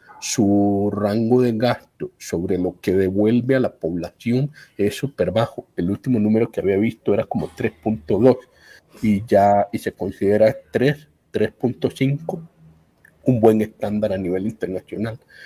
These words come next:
Entonces, claro, ahí es donde usted dice, eh, "¿Cómo le vas a poner una regla fiscal a las pensiones?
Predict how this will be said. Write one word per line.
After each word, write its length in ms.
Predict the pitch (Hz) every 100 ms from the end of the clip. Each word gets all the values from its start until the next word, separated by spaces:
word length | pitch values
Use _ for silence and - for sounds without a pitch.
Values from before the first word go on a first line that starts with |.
| - -
Entonces, 320 | 110 110 110
claro, 320 | - 131 131 82
ahí 160 | 95
es 120 | 98
donde 200 | 101 101
usted 300 | 107 - 113
dice, 400 | 127 143 - 104 - _ _
eh, 140 | 107 101
"¿Cómo 220 | - 101
le 80 | 104
vas 160 | 107
a 60 | -
poner 240 | - 90
una 140 | 101 101
regla 280 | 101 101 -
fiscal 480 | - - - 104
a 60 | 107
las 160 | 95 -
pensiones? 600 | - 92 - 156 165 110